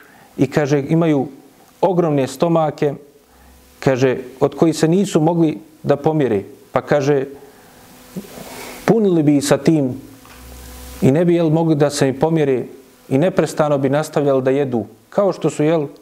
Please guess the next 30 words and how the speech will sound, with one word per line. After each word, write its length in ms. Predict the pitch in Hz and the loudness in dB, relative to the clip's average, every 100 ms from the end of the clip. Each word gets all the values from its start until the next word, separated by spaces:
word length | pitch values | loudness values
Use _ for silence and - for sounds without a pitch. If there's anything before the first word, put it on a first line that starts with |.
| - | -4
na 120 | 131 | -2
ovome 260 | 160 139 | 0 -2
dunjalku 580 | 131 131 135 160 151 - | -2 0 0 -2 -4 -4
jeli 300 | 139 151 135 - - _ _ _ | -2 0 -4 -8 -20 _ _ _
kamatu. 440 | - 165 165 - 147 | -4 0 0 -2 -2
Pa 160 | 147 | 0
je, 100 | 143 | -2
kaže, 380 | 135 143 143 135 - | -2 -2 0 -2 -6
upitao 460 | - - 196 190 156 | -10 -2 -2 0 -2
Džibril, 360 | 135 139 160 151 | 0 0 2 2
alejhi 220 | 151 147 | 0 -2
selam, 340 | - 156 147 | -2 -2 -2
ko 180 | 131 156 | -2 -6
su 180 | - 131 | -4 -8
ti? 360 | - 160 147 - | -2 0 0 -2
Kaže, 260 | 131 135 | -2 0
rekao 420 | 131 151 - 135 | -2 -4 -2 -2
je 140 | 131 120 - - _ - | -2 -4 -8 -20 _ -4
Džibril, 340 | 135 151 147 | 0 0 2
alejhi 260 | 147 151 135 | 0 0 -2
selam, 400 | - 165 165 151 - - _ | -2 -2 -2 -4 -10 -20 _
to 180 | 170 165 | 0 0
su 180 | - 143 | -2 -2
oni, 240 | 165 165 | 0 0
kaže, 280 | 147 151 139 | 0 -2 -2
koji 220 | 135 139 | -2 -2
su 160 | 135 131 | -2 -2
jeli, 320 | 135 156 135 - - _ _ _ - - - - - - | 0 0 -2 -6 -20 _ _ _ -20 -20 -20 -20 -8 0
jeli 260 | 156 151 | 2 2
kamatu 460 | - 143 120 - | 0 0 0 -4